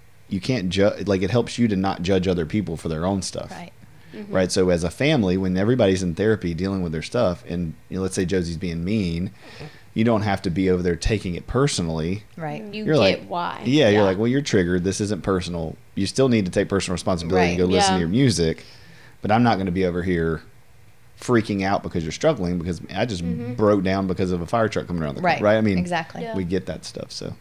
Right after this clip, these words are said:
Speaker 2: Right.
Speaker 1: super helpful.
Speaker 3: Yeah.
Speaker 1: Uh, have you heard the, the tall grass analogy for trauma and triggers?
Speaker 2: No, I don't think so.
Speaker 1: Okay, so my favorite analogy for people listening is to help you understand what they're saying is that if you imagine you're walking down the street, down the sidewalk, and there's this tall, thick grass, and you're with your best friend,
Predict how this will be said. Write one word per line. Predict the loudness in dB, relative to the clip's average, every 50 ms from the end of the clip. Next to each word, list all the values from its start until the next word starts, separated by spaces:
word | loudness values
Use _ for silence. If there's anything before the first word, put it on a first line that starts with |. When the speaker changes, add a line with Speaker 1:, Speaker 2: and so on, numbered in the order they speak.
| -18 -20 -16
Speaker 2:
Right. | -16 -14 -10 -8
Speaker 1:
super | -6 -6 -6 -6 -8
helpful. | -8 -8 -10 -12 -14 -16 -16 -18 -20 -20 -20 -20 -18
Speaker 3:
Yeah. | -18 -18 -18 -18 -18 -14 -6 0
Speaker 1:
Uh, | 2 4 4 4 4
have | 4 4
you | 2 2 2
heard | 2 0 2 2
the, | 2 0 -2 -4 -10 -6
the | -4 -4 -2
tall | 0 2 0 2
grass | 2 2 2 2 2 0
analogy | -2 -2 -2 0 -2 -2 -2 -4 -6
for | -4 -6 -6
trauma | -4 -2 -2 -2 -2 -2 -4
and | -4 -6
triggers? | -4 -2 -2 -2 -2 -6 -8 -8 -14 -10 -8
Speaker 2:
No, | -6 -4 -4 -6 -8 -10
I | -14
don't | -16 -16 -16
think | -18 -16
so. | -14 -10 -6 -4
Speaker 1:
Okay, | 0 0 0
so | 0 0 0
my | 0 0 0
favorite | 2 2 2 4 4 2 0
analogy | 0 0 0 0 0 0 -2 -2
for | -4 -6
people | -4 -4 -4 -2 0 -2
listening | -2 -2 -2 -4 -4 -4
is | -4 -4 -4 -6 -8
to | -6 -4 -2 0
help | 2 2 2 2
you | 2 2
understand | 2 0 -2 -4 -4 -4 -4 -4
what | -4 -6
they're | -6 -8
saying | -6 -4 -2 0 0 0 0 -2 -4 -6 -10 -14 -20 -20 -20 -20 -20 -20 -20 -20 -20 -20 -20 -20 -20 -20 -18 -8 -6
is | -2 0
that | 0 0
if | 2 0
you | 0
imagine | 0 0 0 0 2 2 2
you're | 2 2
walking | 2 2 2 2 0 0
down | 0 0
the | 0 -2
street, | -2 -2 -2 -2 -2 -2 -4 -6 -6 -4
down | -2 -2
the | -2 -2
sidewalk, | -2 -2 -2 -2 0 0 -2 -2 -4
and | -4 -6
there's | -6 -6 -6
this | -8 -8 -8 -6
tall, | -6 -2 0 2 2 2
thick | 0 -2 -4 -4 -4
grass, | -4 -4 -4 -4 -2 -4 -6 -6
and | -4 -4
you're | -4
with | -4 -4 -4
your | -4
best | -2 -2 -2 -4 -4
friend, | -6 -6 -6 -6 -6 -8